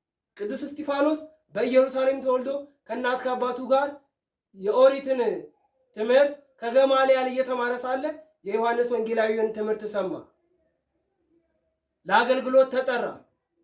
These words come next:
ዮሐንስ ሲያስተምር ቃሉን ሰማ። ዮሐንስን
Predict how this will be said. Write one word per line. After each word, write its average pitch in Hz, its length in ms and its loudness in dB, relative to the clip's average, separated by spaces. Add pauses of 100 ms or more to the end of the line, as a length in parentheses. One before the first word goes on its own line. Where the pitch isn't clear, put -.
(880)
ዮሐንስ 285 420 4
ሲያስተምር 294 580 4
ቃሉን 269 380 0
ሰማ። 277 240 0 (1000)
ዮሐንስን 247 560 -2